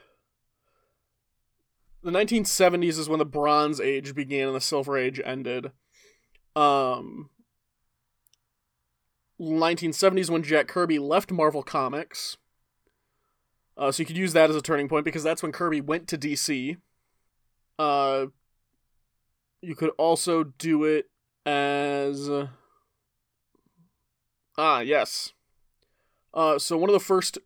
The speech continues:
comic stories to cover drug use was in nineteen seventy-one. And nineteen seventy, um, where was,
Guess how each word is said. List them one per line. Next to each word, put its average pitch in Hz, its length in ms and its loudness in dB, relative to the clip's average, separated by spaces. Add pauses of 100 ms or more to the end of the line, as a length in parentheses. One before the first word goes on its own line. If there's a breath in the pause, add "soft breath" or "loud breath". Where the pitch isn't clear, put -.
comic 180 340 -4
stories 170 340 -2
to 165 80 -8
cover 151 380 -4
drug 151 500 0
use 156 380 -2
was 147 160 -4
in 151 80 -2
nineteen 147 340 -6
seventy-one. 131 760 -8 (840)
And 135 380 -2 (380)
nineteen 139 400 -2
seventy, 151 680 2 (2000)
um, 135 920 -4 (180)
where 165 320 -4
was, 143 580 -4